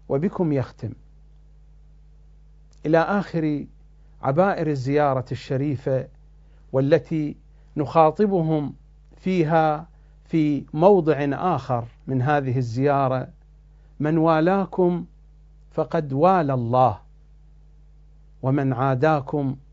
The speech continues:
فقد عادى الله، ومن أحبكم فقد أحب الله،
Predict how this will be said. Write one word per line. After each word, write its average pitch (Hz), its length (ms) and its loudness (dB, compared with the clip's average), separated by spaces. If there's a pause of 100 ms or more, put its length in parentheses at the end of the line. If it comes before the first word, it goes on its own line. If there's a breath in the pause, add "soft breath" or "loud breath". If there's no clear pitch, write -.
(420)
فقد 131 360 -6
عادى 139 360 0
الله، 123 500 2 (960)
ومن 143 440 -2
أحبكم 147 920 -4 (560)
فقد 139 440 -6
أحب 147 420 -2
الله، 131 520 4